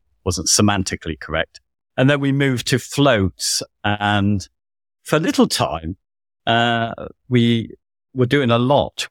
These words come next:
with absolute positioning as well. So these two things are out of flow elements. So you end up with a big problem. So floats was the way,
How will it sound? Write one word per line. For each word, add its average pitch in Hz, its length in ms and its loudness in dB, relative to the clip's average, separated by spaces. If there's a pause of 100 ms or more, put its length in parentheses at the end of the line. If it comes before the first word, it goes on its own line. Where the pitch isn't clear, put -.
with 98 240 -2 (200)
absolute 98 580 -2
positioning 78 720 -4 (220)
as - 180 -4
well. 78 320 0
So - 240 -4
these 123 300 0
two 123 200 0
things 98 500 2 (500)
are 120 200 2 (120)
out 127 260 -2
of 117 80 -2
flow 107 240 -2
elements. 95 500 -2
So 120 60 0
you 117 140 4
end 131 140 4
up 117 100 -2
with 107 120 0
a 104 40 0
big 98 200 -2
problem. 82 340 -4
So 110 260 -2
floats - 480 2
was 120 160 0
the 123 80 -2
way, 120 100 2